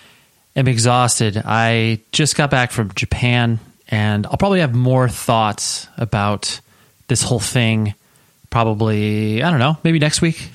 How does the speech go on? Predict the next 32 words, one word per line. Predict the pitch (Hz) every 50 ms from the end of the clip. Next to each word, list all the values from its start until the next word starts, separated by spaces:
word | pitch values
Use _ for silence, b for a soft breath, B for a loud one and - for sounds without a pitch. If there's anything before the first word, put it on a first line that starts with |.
| - -
Yeah, | 139 120 104 92 -
most | - 131 123 113 -
likely. | 113 107 98 - 107 104 98 B B B B B B B B B B B B B B B _
But, | - 131 120 -
uh, | 135
I | 127
was | 131 135 147
on | 170
tour | 147 - 170 160 160 160 139 123 -
with | 151 135
my | 147 135
band | 135 135 135 131 127 B B B B -
i-, | 127
in | 123 120 120 127 131 123
Japan, | 117 117 120 120 113 113 113 107
and, | - - 113 110 110 110 110 104
uh, | 107 104 104 107 107
it's | 123 127 - -
just | 139 127 - -
an | - 127 123
unbelievable | 120 113 107 110 107 95 101 98 98
country. | - - 101 95 - 98 98 95 - _ -
I'm, | 120 123 127
I'm | 107 131 127
just | 123 117 -
gonna | - 117 110 107 - _ _ _ -
put | - 139 131
it | 123
like | 113 113 110
that. | - 98 95 95 95 - - - - - _ _ _
It's, | - 113 107 - - - -
uh, | 107 107 107 104 104 101 101 92